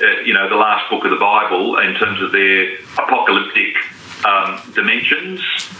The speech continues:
Um, and, uh, we obviously need to think about those. We plan for those. They are very extreme, um, uh, consequences, but very low likelihood. But we would not be doing our jobs if we didn't think about those. Uh, a massive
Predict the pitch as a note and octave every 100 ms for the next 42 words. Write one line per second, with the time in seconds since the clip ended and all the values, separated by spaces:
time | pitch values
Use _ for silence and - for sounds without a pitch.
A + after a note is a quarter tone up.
0 | - - A2 G#2 G2+ G2 - - A2+ G#2+
1 | G#2+ G#2 - - A#2 A#2 A#2 G#2+ A2 A2+
2 | - G#2 - - - B2+ - A2+ A2 A2
3 | A2+ A2 - G2 - - A2+ A2 - G#2+
4 | G#2 G#2 G2+ F#2+ G2 F#2+ - A2+ A#2 A#2+
5 | - - - G#2 G2+ G2 F#2+ F#2 F#2 -
6 | - - G2+ F#2 F#2 - - F#2+ F2+ -
7 | - - - - A#2 A#2 - G2+ - -
8 | - G2 F#2 F2+ A2 A2 G2 G2 F#2+ F#2
9 | G2+ - G#2+ G2 - - G2+ - - -
10 | - - G#2+ G#2+ G#2+ A#2 A2+ G#2+ G#2 G2
11 | F#2+ G2 G2 G2 - - G2 G2 F#2 -
12 | - A#2+ B2 A2 - - - - G#2 A2+
13 | F#3 G3+ - - - - - - F#2 A2
14 | G#2 A#2 -